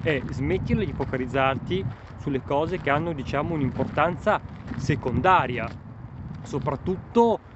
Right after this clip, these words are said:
le prime settimane. Eh, tu non puoi elaborare troppe informazioni, le prime settimane deve essere selettivo al massimo, capisci come si fanno prima i clienti e i collaboratori,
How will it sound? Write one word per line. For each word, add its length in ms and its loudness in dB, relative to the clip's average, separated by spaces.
le 140 -2
prime 260 2
settimane. 880 -2
Eh, 420 -8
tu 80 2
non 180 6
puoi 160 4
elaborare 540 2
troppe 280 -2
informazioni, 840 -4
le 120 -2
prime 220 0
settimane 480 0
deve 180 2
essere 260 -2
selettivo 680 -2
al 140 2
massimo, 560 -4
capisci 720 0
come 180 -2
si 180 -8
fanno 540 2
prima 320 2
i 60 2
clienti 400 -2
e 40 -2
i 20 -4
collaboratori, 800 -2